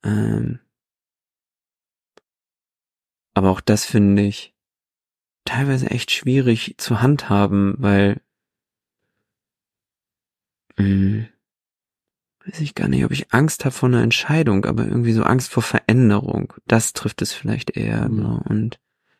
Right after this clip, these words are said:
Speaker 1: <laughs> ja,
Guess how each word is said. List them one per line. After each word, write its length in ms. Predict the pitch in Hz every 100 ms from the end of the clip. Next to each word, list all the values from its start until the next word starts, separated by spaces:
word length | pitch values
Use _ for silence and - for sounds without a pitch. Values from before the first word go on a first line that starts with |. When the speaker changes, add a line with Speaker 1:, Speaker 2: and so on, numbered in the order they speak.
| _ _ _ _ _ _ _ _ _ _ _
Speaker 1:
<laughs> 440 | - - - - - - _ _ _ - - - _ -
ja, 460 | 117 110 104 120